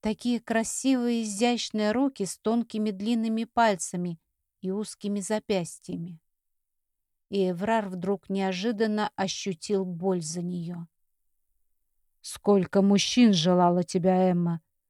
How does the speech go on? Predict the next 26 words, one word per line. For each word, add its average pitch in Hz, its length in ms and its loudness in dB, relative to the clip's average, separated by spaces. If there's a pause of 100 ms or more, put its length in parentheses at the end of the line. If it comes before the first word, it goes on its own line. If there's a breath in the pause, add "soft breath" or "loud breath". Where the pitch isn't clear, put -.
(220)
Добивалась, 214 1000 10 (220)
сходила 208 680 6
с - 140 -2
ума, 214 360 6 (540)
и 208 140 2
вот 196 320 4
теперь 226 440 6
ты 214 180 6
одна, 208 580 8
затеряна 214 800 8
в 202 60 6
этой 220 260 8
глуши, 220 680 6 (460)
и 190 80 2
никому 196 600 4
до 190 140 0
тебя 185 320 2
нет 190 320 2
дела». 170 560 0 (880)
Она 233 280 2
ничего 226 460 0
не 220 140 2
ответила, 214 760 -2 (560)
заправила 190 800 0
новую 190 460 0
нить, 226 400 -4